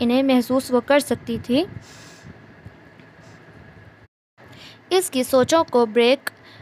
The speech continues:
टेबल पर रखे cell phone की vibration ने लगाया।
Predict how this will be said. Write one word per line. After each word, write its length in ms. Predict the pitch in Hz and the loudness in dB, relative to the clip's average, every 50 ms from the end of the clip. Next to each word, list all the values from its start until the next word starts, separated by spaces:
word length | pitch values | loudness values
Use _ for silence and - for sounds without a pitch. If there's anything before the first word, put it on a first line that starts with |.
| - - - | -20 -4 2
टेबल 220 | 302 294 294 349 359 | 2 2 4 2 0
पर 160 | - 277 254 | 2 2 0
रखे 220 | 247 240 - 294 | 0 2 0 0
cell 240 | 285 - 302 285 311 | 2 2 2 2 2
phone 240 | 302 - 262 269 294 | 2 2 0 0 0
की 120 | 285 294 254 | 0 -2 0
vibration 500 | 220 240 240 233 233 240 233 - 302 294 | 2 2 0 2 2 0 0 0 -2 0
ने 80 | 285 262 | 0 0
लगाया। 400 | 233 226 - 220 220 220 220 | 0 0 0 0 0 0 0